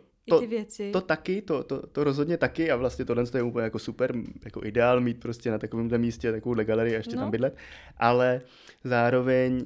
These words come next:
Speaker 2: jenom jsem tím chtěl říct, že on jakoby vytváří nějaký svůj svět, že to není to, že prostě má ten jeden produkt nebo jeden styl prostě obrazů, ale prostě vytvář-,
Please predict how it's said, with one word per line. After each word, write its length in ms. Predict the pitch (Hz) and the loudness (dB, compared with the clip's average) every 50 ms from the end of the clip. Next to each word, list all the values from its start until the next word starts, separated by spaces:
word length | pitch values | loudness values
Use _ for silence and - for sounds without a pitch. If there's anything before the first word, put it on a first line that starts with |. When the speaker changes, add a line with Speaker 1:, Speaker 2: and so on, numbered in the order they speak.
| - - - | -8 -10 -6
Speaker 2:
jenom 360 | - 120 131 120 - - - | -4 -2 -2 -2 -4 -8 -10
jsem 200 | - - 143 135 | -8 -6 -4 -2
tím 120 | 135 135 135 | 0 -2 -2
chtěl 240 | 135 - 139 131 | 0 0 0 0
říct, 120 | 131 131 123 | 0 0 0
že 80 | 139 | 0
on 160 | - - 135 143 | 0 0 0 0
jakoby 280 | 143 143 160 156 165 | 0 0 0 0 2
vytváří 500 | 143 143 143 143 147 143 143 151 156 165 | 2 0 0 0 2 2 2 2 2 0
nějaký 360 | 151 147 139 135 135 - 139 | 0 0 0 0 -2 -4 -6
svůj 220 | 135 - - 151 151 | -6 -6 -6 -6 -6
svět, 500 | - - 127 127 120 110 110 - - - _ _ _ _ _ _ _ _ _ _ - | -6 -2 2 4 4 4 2 -2 -10 -20 _ _ _ _ _ _ _ _ _ _ -10
že 80 | 127 120 | -4 0
to 100 | 147 139 | 2 2
není 220 | 127 127 135 135 | 4 4 4 4
to, 100 | 131 127 | 2 0
že 100 | 120 131 | -2 -2
prostě 300 | 117 117 117 - - 120 | -4 -6 -8 -8 -8 -6
má 160 | 113 107 104 | -6 -4 -6
ten 120 | 104 107 101 | -6 -6 -4
jeden 220 | 104 110 120 120 | -2 0 0 -2
produkt 580 | 117 117 101 95 95 98 104 110 - - - - _ _ _ _ _ _ _ _ _ - - - | -2 -4 -6 -6 -6 -8 -10 -12 -16 -20 -20 -20 _ _ _ _ _ _ _ _ _ -20 -20 -12
nebo 240 | - 107 95 90 98 | -10 -8 -8 -6 -4
jeden 260 | 95 98 101 117 110 | -2 0 0 0 0
styl 240 | 107 - - 117 110 | 0 -2 -6 -6 -6
prostě 560 | 104 113 107 104 - - 110 104 101 98 101 - _ _ _ _ _ _ _ - | -4 -6 -8 -8 -8 -8 -6 -6 -6 -8 -10 -14 _ _ _ _ _ _ _ -8
obrazů, 520 | - 113 104 117 113 110 110 123 135 - | -6 -2 0 2 2 0 0 -2 -2 0
ale 120 | 135 135 135 | 0 0 -2
prostě 300 | 135 139 - - - 143 | -2 -6 -10 -8 -8 -8
vytvář-, 460 | 139 - - 139 139 131 131 135 | -8 -6 -4 -2 -2 0 0 -2